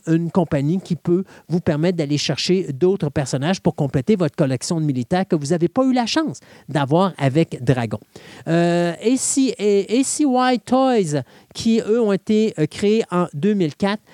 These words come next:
euh, vont s'occuper de figurines historiques, mais vont également toucher à des films. Ils se sont également occupés de la franchise de Lord of the Rings,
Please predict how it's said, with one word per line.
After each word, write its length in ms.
euh, 180
vont 480
s'occuper 560
de 100
figurines 720
historiques, 720
mais 160
vont 180
également 440
toucher 520
à 260
des 200
films. 400
Ils 60
se 80
sont 160
également 640
occupés 560
de 100
la 140
franchise 600
de 100
Lord 280
of 100
the 140
Rings, 320